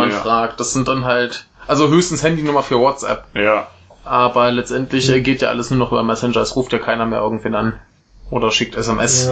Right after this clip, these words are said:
Speaker 3: Ja.
Speaker 1: Ja.
Speaker 2: Primitiv.
Speaker 3: Ja.
Speaker 1: Ich mach das ab und zu.
Speaker 2: Ja?
Speaker 1: Ja, aber jetzt hat meine Mutter auch ein Smartphone, dann brauche ich das nicht mehr.
Speaker 2: Boah.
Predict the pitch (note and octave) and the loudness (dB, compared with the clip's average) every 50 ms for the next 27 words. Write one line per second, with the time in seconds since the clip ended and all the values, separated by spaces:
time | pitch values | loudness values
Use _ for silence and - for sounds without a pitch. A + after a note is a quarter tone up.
0 | B2+ B2+ - - A2 A#2 C3 B2+ A2+ G#2 A#2+ A#2 A2 - - - B2+ A#2+ - - | -2 -2 -2 0 0 2 2 2 2 2 0 -2 -4 -6 -8 -10 -10 -10 -12 -12
1 | - C#3+ D#3 C#3 C#3 C#3 C#3 B2+ - - - - - - - G2+ - - - - | -10 -6 -2 0 2 2 2 0 0 0 -2 -2 -2 -2 -4 -4 -2 -2 -2 -2
2 | G2 G2 - - F#2 G2+ G2+ G2 - - - _ - - - - B2+ B2+ D3 A#3+ | -4 -8 -6 -4 -2 -2 -2 -2 -4 -8 -16 _ -20 -18 -6 -2 0 0 0 0
3 | C#4+ - D3 B2+ B2+ - - - _ _ _ _ - - D3 D3 C3+ A2+ G#2 G#2+ | -4 -10 -16 -18 -18 -18 -20 -20 _ _ _ _ -2 2 2 2 2 2 0 2
4 | A#2+ B2+ C#3 C#3+ - D#3+ - C#3 C3+ C#3 C#3+ D3 D3 D3 C3+ B2 C3 C3 B2 A2 | 2 2 2 2 0 0 0 2 2 4 4 4 4 4 4 4 4 2 0 -4
5 | - - A2+ A2+ A2+ - - A2+ G#2 G#2 G2+ F#2+ G#2 G#2+ G#2 - G#2 G#2 G2+ - | -2 0 0 2 0 0 -2 -2 -2 0 0 2 2 0 0 0 -4 -6 -4 -4
6 | G#2 F2+ - - G#2+ A#2+ - - E3 E3+ - - - - - - - - - | -6 -6 -4 -2 -2 -2 0 -2 -2 -4 -4 -6 -8 -6 -4 -4 -4 -4 -6